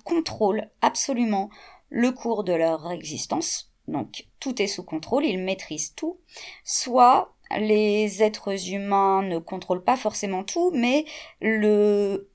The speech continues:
hasard leur est toujours favorable. Autrement dit, il imagine un o-, un monde où les hommes sont tout à fait heureux, tout à fait satisfaits, soit de leur fait, soit parce que, euh, ce monde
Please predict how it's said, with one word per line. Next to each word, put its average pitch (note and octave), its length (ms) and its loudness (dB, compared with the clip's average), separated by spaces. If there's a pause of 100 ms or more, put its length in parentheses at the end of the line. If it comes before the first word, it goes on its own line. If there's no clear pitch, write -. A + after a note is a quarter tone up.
hasard F#3 520 4
leur F#3+ 200 4
est B3 160 0
toujours C#4 400 -4
favorable. - 720 -2
Autrement G#3 480 0
dit, A#3 300 -4 (300)
il C4 160 0
imagine C#4 440 2 (640)
un F3+ 240 2
o-, F3+ 300 4
un E3 240 4
monde C4 460 0
où A3+ 100 -2
les E3+ 300 0
hommes B3+ 200 2
sont C#4 380 -2 (340)
tout - 200 -8
à G3+ 100 8
fait B3 680 -2
heureux, G#3 420 0 (380)
tout B3 180 -8
à G3 140 6
fait F#3+ 260 -4
satisfaits, B3+ 880 -4 (560)
soit G#3+ 640 4 (220)
de G#3 120 -6
leur F#3 220 0
fait, - 260 2
soit F#3+ 460 4
parce - 280 0
que, F3+ 240 -4 (360)
euh, D#3+ 100 2
ce - 200 -2
monde G#3+ 320 2